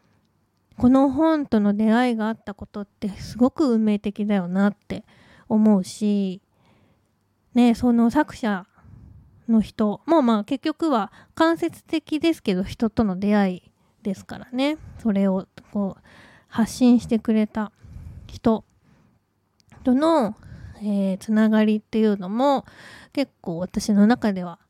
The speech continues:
特別なことだなって、えー、感じたりしています。本だけじゃなくてね、映画とかもそうだし、えー、私は最近の息抜きがね、YouTubeを見ることなんですけど、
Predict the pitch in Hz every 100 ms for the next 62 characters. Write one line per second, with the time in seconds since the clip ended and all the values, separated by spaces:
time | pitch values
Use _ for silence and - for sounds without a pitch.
0 | _ _ _ 226 - 202 202 - 196 190
1 | - 208 196 196 262 285 - 185 _ _
2 | _ _ - 208 185 180 180 180 185 -
3 | 220 196 196 - 196 196 _ _ - 214
4 | 214 214 208 - - _ _ _ _ _
5 | _ _ - 240 214 196 214 208 190 208
6 | - 226 269 226 226 233 240 226 214 _
7 | - - - - 277 202 190 196 214 202
8 | 196 - 262 269 254 202 - - - -
9 | - 226 208 208 220 294 311 311 311 311
10 | 294 - 277 277 269 - 269 262 - 247
11 | 180 185 208 240 240 - 240 214 190 180
12 | 190 185 - 180 190 185 185 - - 269
13 | 320 320 247